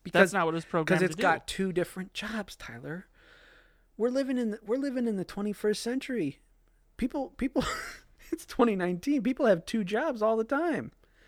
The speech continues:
Speaker 1: Why can't a robot? They don't get tired. They don't have to sleep.
Speaker 2: Well, now I, we don't, we don't wanna go down that road. We wanna stick to having robots doing one <laughs> job.
Speaker 1: Why?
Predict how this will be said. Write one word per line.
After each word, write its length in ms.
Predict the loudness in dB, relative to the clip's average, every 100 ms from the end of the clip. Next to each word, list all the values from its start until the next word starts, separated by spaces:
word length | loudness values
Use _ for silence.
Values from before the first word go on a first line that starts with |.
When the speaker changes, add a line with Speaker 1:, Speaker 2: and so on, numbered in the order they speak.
| -20 _
Speaker 1:
Why 140 | 4
can't 200 | 6 6
a 20 | 8
robot? 520 | 6 6 6 4 -6 _ _ _ _
They 80 | 4
don't 160 | 6
get 120 | 6 2
tired. 360 | 0 2 2
They 60 | 2
don't 140 | 4 4
have 120 | 2
to 80 | -6
sleep. 360 | -4 -4 -4 -8 _ _ _ -18
Speaker 2:
Well, 380 | -10 -6 -6 -6
now 420 | -6 -4 -4 -8 -6
I, 120 | -6 -6 _ _ _
we 180 | -10 -6
don't, 200 | -6 -6
we 140 | -2
don't 140 | 0 2
wanna 180 | 2 2
go 160 | 0
down 220 | 2 2 2
that 180 | -2
road. 280 | -4 -8 -8
We 80 | -6
wanna 260 | -4 -2 -2
stick 360 | -2 -4 -4
to 100 | -4
having 260 | -2 -2 -2
robots 380 | -4 0 -2 -2
doing 240 | -6 -6
one 200 | -6 -6
<laughs> 20 |
job. 220 | -2 -2 -2 -8 -10 _
Speaker 1:
Why? 600 | -6 -2 0 0 -2 -2